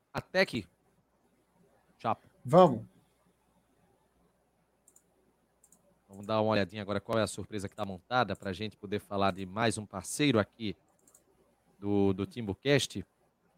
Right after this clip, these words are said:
Speaker 1: Olha aí, Tec Proteção Veicular. Seu veículo tá desprotegido ou tá pagando caro no seu seguro?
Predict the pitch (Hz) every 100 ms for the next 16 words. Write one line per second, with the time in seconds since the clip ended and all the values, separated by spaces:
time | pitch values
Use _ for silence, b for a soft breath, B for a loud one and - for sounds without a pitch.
0 | _ _ _ _ _ _ _ _ _ _
1 | _ _ _ - 175 170 131 101 87 _
2 | _ 214 202 - 151 170 156 135 117 -
3 | 165 143 143 - 98 - 285 262 233 233
4 | 202 180 156 - 180 170 131 175 127 120
5 | 117 110 - 139 131 127 110 - 147 117
6 | 101 95 - 110 104 95 127 92